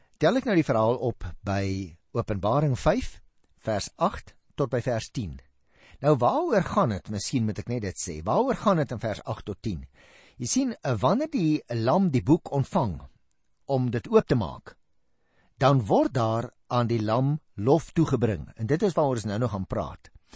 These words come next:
Die lewende wesens byvoorbeeld sal voor die lam kniel, en ook die ouderlinge. Hulle het die gebede van die gelowiges, waarin ook lof aan die lam betuig word,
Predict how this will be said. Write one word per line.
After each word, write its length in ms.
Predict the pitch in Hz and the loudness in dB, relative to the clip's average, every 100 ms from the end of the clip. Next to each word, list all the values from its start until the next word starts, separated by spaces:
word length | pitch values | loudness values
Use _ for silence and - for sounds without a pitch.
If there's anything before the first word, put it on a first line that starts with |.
| - - - | -20 -20 -10
Die 120 | 101 | -6
lewende 440 | 92 160 233 190 - _ _ _ _ _ | 2 2 4 2 0 _ _ _ _ _
wesens 580 | 104 113 208 - 127 - | -4 0 0 0 -2 -4
byvoorbeeld 540 | 107 170 147 117 - _ _ _ - | -4 -4 -2 -2 -4 _ _ _ -10
sal 300 | - 151 139 | 2 2 4
voor 160 | 139 | 0
die 140 | 117 107 | -2 0
lam 240 | 113 131 | -2 -4
kniel, 420 | - 135 107 71 - _ _ _ - | -4 -2 -2 -6 -20 _ _ _ -2
en 200 | 151 151 | 0 4
ook 180 | 214 214 | 2 2
die 140 | 208 | 0
ouderlinge. 540 | 226 277 240 110 - - _ _ _ _ _ _ _ | 0 -2 -2 -4 -6 -14 _ _ _ _ _ _ _
Hulle 240 | - 170 294 | 0 2 4
het 200 | 175 - - | 2 0 -4
die 180 | 127 139 | -2 0
gebede 540 | 135 95 175 269 226 | -2 0 0 0 -2
van 140 | 156 | -4
die 120 | 127 107 | -6 -6
gelowiges, 800 | 104 156 240 113 - 170 - _ _ _ - | -2 0 0 -2 -4 -8 -10 _ _ _ -2
waarin 320 | 120 127 135 | 0 0 -2
ook 220 | 233 285 110 | -2 -4 -2
lof 480 | 101 170 196 - - | 0 0 0 -6 -6
aan 120 | 127 | -4
die 120 | 107 | 0
lam 260 | 123 180 165 | 2 4 4
betuig 420 | 95 214 240 - | 2 0 0 0
word, 340 | 107 110 - | -4 -6 -10